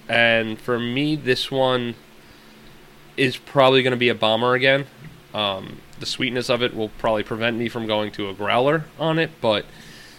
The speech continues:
um, I've said it a few times before, but this is one of those beers that on a certain night I might drink more than I should have on this one and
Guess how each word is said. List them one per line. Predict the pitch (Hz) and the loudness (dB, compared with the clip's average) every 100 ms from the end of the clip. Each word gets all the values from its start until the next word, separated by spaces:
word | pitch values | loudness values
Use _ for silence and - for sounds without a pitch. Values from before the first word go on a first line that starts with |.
| - - - - - - - - | -20 -20 -20 -20 -20 -20 -20 -10
um, | 104 101 95 90 95 - - | -6 -4 -4 -6 -12 -12 -4
I've | 127 | -2
said | - 127 | 4 4
it | 113 - | 4 -4
a | 107 | -14
few | - 120 | -8 -8
times | 110 107 107 | -2 -2 -2
before, | 107 - 104 98 | -6 -6 -4 -4
but | 98 | -6
this | 110 | -8
is | 117 | -6
one | 110 | -4
of | 107 | -4
those | 101 | -6
beers | 98 104 98 | -4 -4 -2
that | 104 | -4
on | 101 101 | -4 -6
a | |
certain | - 113 104 | -4 -6 -4
night | 104 98 | 0 0
I | 101 | 0
might | 101 92 - | -2 -4 -8
drink | - 101 98 - - - - - - | -6 -6 -6 -14 -20 -20 -20 -20 -16
more | 117 120 113 107 | -8 -2 0 0
than | 101 | -2
I | 101 | -4
should | 95 123 | -4 -4
have | 101 98 | -2 -4
on | 95 | -6
this | 95 - | -8 -8
one | 95 | -6
and | 95 92 | -6 -10